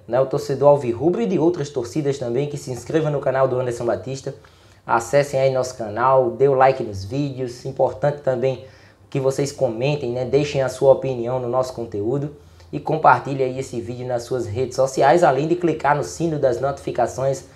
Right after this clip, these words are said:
pra ser avisado de conteúdo novo que é gerado aqui na nossa plataforma. O Náutico estreia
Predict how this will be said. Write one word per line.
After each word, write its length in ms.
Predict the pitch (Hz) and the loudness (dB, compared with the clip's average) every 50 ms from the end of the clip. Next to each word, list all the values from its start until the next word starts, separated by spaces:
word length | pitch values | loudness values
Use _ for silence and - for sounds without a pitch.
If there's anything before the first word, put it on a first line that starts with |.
| - - - - _ - | -20 -20 -20 -18 _ 2
pra 160 | 135 143 139 | 4 4 4
ser 140 | 135 - 151 | 4 6 4
avisado 500 | 147 135 131 127 110 131 143 147 139 139 | 4 4 4 2 4 4 4 4 4 0
de 100 | 135 131 | -4 -6
conteúdo 520 | - - 143 143 - 139 135 147 156 147 | -6 -6 -6 -2 0 0 0 0 -2 -2
novo 340 | 135 127 156 180 175 - - | 0 6 8 8 8 8 4
que 100 | - - | 0 -2
é 80 | 143 135 | -2 0
gerado 380 | 123 135 131 127 139 139 131 | 2 2 2 2 2 0 0
aqui 160 | 123 - 139 | -2 -4 -4
na 80 | 131 131 | -6 -4
nossa 240 | 127 127 123 - 123 | -4 -4 -6 -6 -6
plataforma. 600 | 120 131 120 120 - 117 - - 80 78 80 82 - - - - _ - - - - | -2 -2 0 0 0 -2 -4 -6 -12 -14 -14 -14 -16 -18 -20 -20 _ -20 -20 -18 -10
O 80 | - 151 | -2 2
Náutico 360 | 165 180 202 - - - 202 | 4 6 6 4 2 -2 -6
estreia 640 | 180 - - - 165 160 165 175 185 185 185 185 185 | -6 -4 -4 -2 2 4 4 6 6 4 2 0 -4